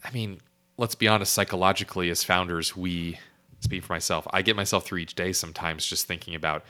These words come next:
tomorrow's gonna be the day <laughs> when, when one of those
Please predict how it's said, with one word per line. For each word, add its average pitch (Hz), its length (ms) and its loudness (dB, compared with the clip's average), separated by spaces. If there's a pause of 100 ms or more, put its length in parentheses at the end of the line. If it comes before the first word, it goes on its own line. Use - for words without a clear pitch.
(200)
tomorrow's 117 480 10
gonna 101 180 0
be 101 120 0
the 90 100 0
day 107 380 10 (160)
<laughs> - 220 -4
when, 135 340 0 (380)
when 101 240 2
one 139 200 10
of 131 120 10
those 85 440 4